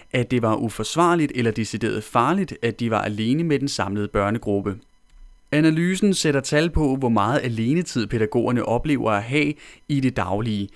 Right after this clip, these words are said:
Femogtres procent af pædagogerne på Frederiksberg står på en almindelig dag alene med cirka sytten børn i fyrre minutter, fremgår det af analysen. Halvdelen af medarbejderne oplever kun tre timer om dagen,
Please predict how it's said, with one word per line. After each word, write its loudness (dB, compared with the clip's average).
Femogtres 0
procent -2
af -4
pædagogerne 0
på -2
Frederiksberg -2
står 0
på -2
en 2
almindelig 2
dag 0
alene 2
med 2
cirka 0
sytten 0
børn 2
i -6
fyrre 0
minutter, 2
fremgår -2
det -4
af 0
analysen. -4
Halvdelen 2
af 4
medarbejderne 2
oplever 0
kun 0
tre -4
timer -2
om 0
dagen, 0